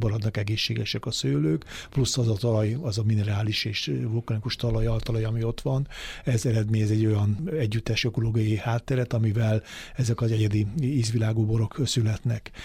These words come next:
És hogyha már a, a, a múlt, meg a jelen, és aztán a jövőre is rátérünk, akkor nagy öröm azt látni, hogy ez a pici borvidék évtizedek óta keresi az utat, keresi, hogy hogy tudja magát újra pozícionálni,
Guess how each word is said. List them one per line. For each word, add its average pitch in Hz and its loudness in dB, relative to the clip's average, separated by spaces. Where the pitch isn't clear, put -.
És 147 0
hogyha 135 0
már 123 2
a, 117 4
a, 170 -2
a 165 -4
múlt, 147 2
meg 104 2
a 104 2
jelen, 127 2
és 107 0
aztán 113 -2
a 104 2
jövőre 123 2
is 110 -2
rátérünk, 135 0
akkor 135 0
nagy 147 4
öröm 123 4
azt 107 0
látni, 131 0
hogy 117 2
ez 120 0
a 117 2
pici 120 0
borvidék 135 2
évtizedek 127 2
óta 120 2
keresi 113 0
az 110 0
utat, 120 0
keresi, 117 0
hogy 113 -2
hogy 117 0
tudja 113 0
magát 110 -2
újra 117 0
pozícionálni, 117 -2